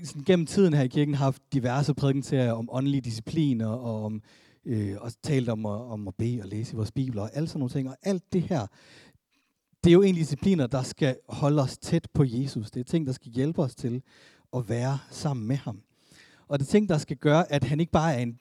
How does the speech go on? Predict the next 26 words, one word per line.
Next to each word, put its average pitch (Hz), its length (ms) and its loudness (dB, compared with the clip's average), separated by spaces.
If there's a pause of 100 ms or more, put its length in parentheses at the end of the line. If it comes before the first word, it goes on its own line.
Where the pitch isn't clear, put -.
del 233 200 4
af 123 80 2
vores 120 260 0
liv, 139 140 2
men 120 120 -4
at 113 60 -6
han 123 240 -6
er 120 240 -6 (680)
den 196 220 6
centrale 123 580 -6
del 92 340 -6 (260)
af 101 100 -12
vores 90 240 -12
liv. - 200 -20 (1300)
Og 139 60 -6
næste 175 300 0
mål. 160 300 2 (2500)
Bliv 175 200 2
som 101 220 -8
ham. 98 180 -16 (480)
Målet 147 380 4
er 127 220 -2
at 120 140 -12
blive 139 400 -2 (120)
som - 280 -12
ham. 95 180 -16